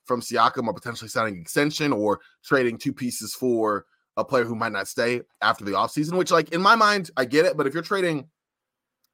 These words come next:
Harrison Barnes, Kevin Huerter, and some draft capital, like, depending on how good the draft picks are, which are they gonna be better than what the Raptors got from Indiana? I, I don't think so. But also, I mean, I don't know, right? And then also, like,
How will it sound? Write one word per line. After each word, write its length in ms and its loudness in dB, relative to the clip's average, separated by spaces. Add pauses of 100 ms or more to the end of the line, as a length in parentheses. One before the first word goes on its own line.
(920)
Harrison 420 4
Barnes, 460 4
Kevin 260 -2
Huerter, 320 2
and 120 -6
some 100 -8
draft 300 -2
capital, 340 0
like, 320 -2 (460)
depending 300 0
on 100 -2
how 160 6
good 180 0
the 60 -6
draft 260 2
picks 160 -6
are, 180 2
which 220 -2
are 120 0
they 100 -2
gonna 140 -4
be 300 -6
better 680 0
than 340 -2
what 240 2 (260)
the 120 0
Raptors 360 0
got 300 2
from 160 -2
Indiana? 580 -4
I, 280 -4
I 20 -2
don't 180 -4
think 180 -12
so. 300 -6 (260)
But 120 2
also, 420 2
I 60 -2
mean, 160 -2
I 60 0
don't 140 -2
know, 240 2
right? 240 -4 (360)
And 80 -4
then 100 -2
also, 260 2
like, 300 -2